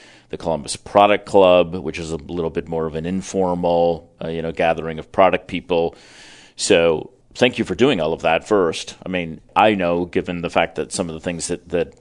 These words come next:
I'm involved in and have done over the years, that it takes a fair amount of time and energy and commitment to do those things in addition to the, you know, the stuff that actually pays the bills. So thank you first. And two,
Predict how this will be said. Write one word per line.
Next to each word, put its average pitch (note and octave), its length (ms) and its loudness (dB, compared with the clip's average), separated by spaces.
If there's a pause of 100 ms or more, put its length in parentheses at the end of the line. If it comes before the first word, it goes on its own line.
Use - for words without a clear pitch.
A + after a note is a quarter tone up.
I'm F2+ 180 -2
involved E2+ 460 -2
in E2+ 60 -8
and E2 100 -6
have D#2+ 100 -16
done E2+ 140 -6
over E2 180 -8
the D#2+ 100 -10
years, D#2+ 360 -6
that E2+ 180 0
it E2+ 80 -6
takes - 260 0
a F2 60 -8
fair A#2 300 2
amount G#2+ 200 4
of F#2+ 120 -2
time F2+ 400 -2
and E2 80 -4
energy E2 560 -4 (600)
and F2 220 -10
commitment F2+ 540 -4 (460)
to F#2+ 120 -6
do G#2 460 -2
those F#2 260 0
things F#2 320 -4
in F2 120 -4
addition F2 440 -6
to F2 140 -6
the, E2 340 -4
you E2 100 -8
know, D#2+ 120 -6
the D#2 100 -10
stuff - 300 -6
that - 100 -4
actually D#2+ 300 -6
pays D2+ 260 -8
the D#2+ 80 -14
bills. D2+ 440 -4 (380)
So E2+ 160 -4
thank G#2+ 260 0
you E2 80 -6
first. E2 460 0 (260)
And E2+ 440 -4
two, F2 500 0